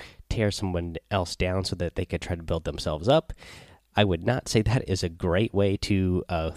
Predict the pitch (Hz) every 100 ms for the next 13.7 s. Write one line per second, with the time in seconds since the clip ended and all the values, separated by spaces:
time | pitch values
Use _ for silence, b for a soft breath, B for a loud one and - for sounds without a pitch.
0 | - - - 101 - 104 - - 101 101
1 | 92 90 - 95 104 101 87 87 B B
2 | - 90 90 98 95 92 92 90 - 90
3 | 87 90 90 85 76 87 95 98 95 B
4 | B - 101 95 110 92 95 113 - 95
5 | - 101 104 98 107 113 - 90 90 92
6 | 95 90 85 85 87 82 90 95 95 95
7 | 101 110 101 87 95 104 107 107 104 98
8 | 101 98 101 95 85 - 104 101 - 92
9 | 92 90 87 92 80 - 95 98 92 85
10 | - 104 101 104 98 80 - 85 95 98
11 | 95 101 107 104 B B B - 95 90
12 | 87 87 - 90 82 82 - - 80 -
13 | - 107 90 - - 95 87